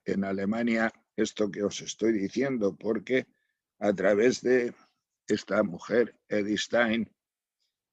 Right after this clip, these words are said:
y bueno, pues todo el movimiento que había en aqu-, aquel entonces, me alegré mucho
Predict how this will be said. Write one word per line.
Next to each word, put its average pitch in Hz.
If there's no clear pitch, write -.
y 98
bueno, 120
pues -
todo 120
el 113
movimiento 101
que -
había 95
en 95
aqu-, 82
aquel 87
entonces, 90
me 95
alegré 104
mucho 135